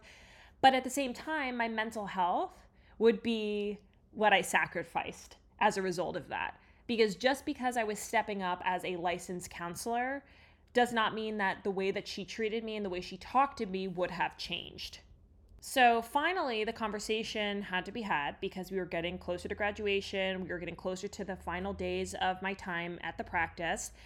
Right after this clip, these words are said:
And I was able to express to her how I was feeling. She brought the conversation up, we talked about it, and I very much, through tears, but very much was able to say to her,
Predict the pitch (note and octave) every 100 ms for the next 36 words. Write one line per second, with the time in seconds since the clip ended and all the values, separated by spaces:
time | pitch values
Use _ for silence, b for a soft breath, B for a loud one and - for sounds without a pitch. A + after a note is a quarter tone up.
0 | B B B A#3 A#3+ - A3+ C#4 D4 C4
1 | C4+ B3+ A#3+ - A#3+ G3+ G#3+ - - A3
2 | C4+ - C#4 F#3+ E3+ F3 G#3+ - - G3
3 | G#3+ B3+ C4 - C#4 G4 - - - -
4 | b b b - - A#3 G#3 G3+ G#3+ A#3+
5 | A#3+ A#3+ B3 A#3+ B3 A#3 A3+ A3+ A3+ F#3
6 | - G#3 G#3 G#3+ G3+ G3+ G3+ G3+ G3+ -
7 | b b - G#3+ G#3 G3+ G3+ G3+ - F#3
8 | G3+ G#3 G#3 F#3+ F#3+ - - - - -
9 | - C#4+ - F#3+ D#3+ F3 A#3 - B B
10 | - G#3 G3 F#3+ G3+ A3+ A#3 G#3+ G#3+ G#3
11 | G3 - G3 F#3+ F#3 G#3+ C4 A3+ G3 F3+
12 | F3+